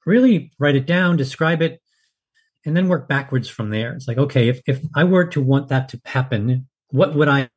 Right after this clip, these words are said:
I need to do, change, whatever, to have that be something that I can, um, can get, can get from it? And, and I think the most practical example is, um,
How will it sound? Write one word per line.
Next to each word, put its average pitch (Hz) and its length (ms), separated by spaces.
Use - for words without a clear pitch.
I 127 120
need 135 260
to 127 80
do, 110 540
change, 123 720
whatever, 117 520
to 160 520
have 151 300
that 139 200
be 131 100
something 120 440
that 107 140
I 110 240
can, 101 500
um, 104 520
can 127 120
get, 127 300
can 135 160
get 123 160
from 104 160
it? - 140
And, 123 260
and 135 160
I 139 60
think 165 200
the 175 60
most 165 260
practical 170 440
example 123 460
is, 104 160
um, 117 400